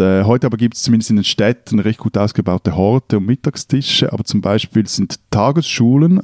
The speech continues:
also wo das alles so aus einem Guss kommt, nach wie vor die Ausnahme. Auch in der Stadt Zürich ist das erst so in einem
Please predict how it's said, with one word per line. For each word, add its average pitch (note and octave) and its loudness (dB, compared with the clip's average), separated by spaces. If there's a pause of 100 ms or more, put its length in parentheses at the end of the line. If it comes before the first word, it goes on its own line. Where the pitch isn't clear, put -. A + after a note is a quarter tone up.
also G2+ -6
wo G#2 -2
das G2 -4
alles A2 -2
so - -6 (300)
aus G#2 -4
einem A2+ 2
Guss - 0
kommt, - -2
nach G2+ -2
wie G#2+ -8
vor G#2 -2
die G2 -4
Ausnahme. E2+ -2
Auch - -6
in G2 0
der F2+ -2
Stadt - -4
Zürich G2+ 0
ist - -10
das - -8
erst G2 -4
so - 0
in F2+ -2
einem F#2 -2